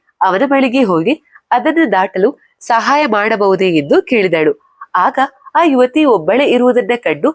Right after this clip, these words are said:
ಆಶ್ಚರ್ಯಚಕಿತನಾದ ಆ ವಯಸ್ಸಾದ ವ್ಯಕ್ತಿಯು ಅವಳನ್ನ ಒಲೆಯನ್ನ ದಾಟಿಸಿ ಅವನ ಮನೆಗೆ ಕರೆದುಕೊಂಡು ಹೋದನು. ಸ್ವಲ್ಪ ಸಮಯದ ನಂತರ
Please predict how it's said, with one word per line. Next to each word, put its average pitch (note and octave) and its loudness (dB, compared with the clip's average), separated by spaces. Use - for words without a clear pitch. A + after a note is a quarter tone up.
ಆಶ್ಚರ್ಯಚಕಿತನಾದ G#3+ -2
ಆ D#4+ 2
ವಯಸ್ಸಾದ C4 0
ವ್ಯಕ್ತಿಯು F3 -4
ಅವಳನ್ನ F#3 0
ಒಲೆಯನ್ನ A3+ 0
ದಾಟಿಸಿ G3 -4
ಅವನ D#4+ 2
ಮನೆಗೆ G#3+ 0
ಕರೆದುಕೊಂಡು D#3+ -2
ಹೋದನು. D#3 0
ಸ್ವಲ್ಪ C#4 0
ಸಮಯದ D4+ 0
ನಂತರ A3+ -2